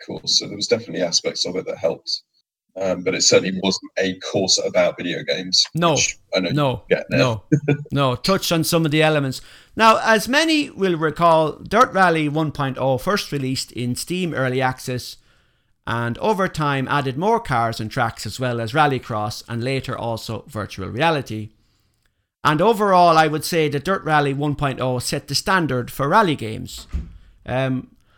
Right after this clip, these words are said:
Speaker 2: I recall the early days of the first Dirt Rally show, which is now back for two point oh, with you, Paul, and Lee Williams. And Lee is now the international manager of community management at E A.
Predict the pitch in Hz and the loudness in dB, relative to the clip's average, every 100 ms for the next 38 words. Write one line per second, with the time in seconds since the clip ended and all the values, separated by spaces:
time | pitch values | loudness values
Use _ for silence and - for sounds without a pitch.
0 | _ - 190 208 247 277 269 226 214 208 | _ 2 2 4 6 6 6 6 4 4
1 | 175 160 143 135 131 139 127 - 196 196 | 2 2 2 0 -2 -4 -6 -2 0 0
2 | - 131 143 208 214 151 135 131 - 165 | -4 -6 2 2 2 0 0 -2 -2 0
3 | 185 185 165 139 127 143 123 123 139 190 | 0 -2 -6 -8 -6 -4 -2 2 4 2
4 | - - _ _ - 135 127 156 139 139 | 0 -10 _ _ -8 -6 -4 -6 -4 -4
5 | 127 143 151 147 - _ _ _ 107 147 | -2 0 0 -4 -10 _ _ _ -6 -4
6 | 175 202 214 175 175 175 175 156 147 185 | -2 -4 -2 2 4 4 4 2 2 2
7 | 160 156 151 165 175 - 135 135 175 196 | 2 2 2 0 -2 -4 -4 0 0 -2
8 | 165 151 160 151 147 147 143 123 143 156 | -2 -2 2 2 4 2 -2 -4 -4 0
9 | 165 147 143 139 151 147 131 135 135 - | 0 0 -4 -2 -2 -2 -4 -6 -8 -12
10 | _ _ - 135 127 - 147 151 151 139 | _ _ -4 -2 -2 -2 0 2 0 0
11 | 139 139 135 139 143 - 120 139 131 139 | 0 0 0 -2 -4 -4 -2 0 2 2
12 | 214 214 | 0 -4